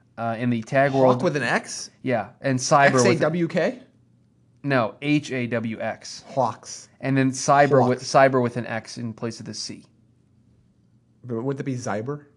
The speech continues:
Speaker 1: So fine, they're in a
Speaker 2: X Y is
Speaker 1: they're in a
Speaker 2: Xy, like xylophone?
Speaker 1: they're in a Tag World Grand Prix qualifying match.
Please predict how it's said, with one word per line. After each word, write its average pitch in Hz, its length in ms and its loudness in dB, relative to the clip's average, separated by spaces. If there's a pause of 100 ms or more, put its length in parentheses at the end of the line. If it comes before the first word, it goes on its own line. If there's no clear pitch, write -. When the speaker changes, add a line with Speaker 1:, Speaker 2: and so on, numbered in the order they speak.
(520)
Speaker 1:
So - 160 -14
fine, 107 380 -4
they're 131 220 4
in 127 100 2
a 127 40 0
Speaker 2:
X 117 200 -2
Y 120 400 -2
is 92 220 -8
Speaker 1:
they're 131 160 4
in 131 40 4
a 123 120 4
Speaker 2:
Xy, 113 360 -4
like 85 160 -12
xylophone? 110 640 -10
Speaker 1:
they're 139 180 4
in 135 60 2
a 123 60 2
Tag 147 380 4
World 139 420 4
Grand 131 300 0
Prix 120 180 -4
qualifying 110 640 0
match. - 400 -20